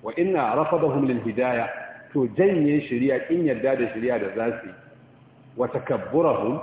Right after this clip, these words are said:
girman kai da za su yi anil ibadati ga barin bauta ma Allah subhanahu wa ta'ala,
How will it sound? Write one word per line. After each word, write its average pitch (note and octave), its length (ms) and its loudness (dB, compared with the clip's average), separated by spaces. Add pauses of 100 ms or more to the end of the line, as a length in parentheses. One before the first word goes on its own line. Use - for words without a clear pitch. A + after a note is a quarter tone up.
(300)
girman D#3+ 360 4
kai F3 140 2
da C3 120 2
za C3+ 240 0
su A#2+ 60 -4
yi A#2 100 -2
anil B2+ 320 -2
ibadati A#2 520 -6
ga G2+ 100 -8
barin B2 260 2
bauta G#2 280 -4
ma A#2 120 -6
Allah A#2 280 -6
subhanahu A#2 320 -6
wa B2 80 -2
ta'ala, D#3+ 400 -2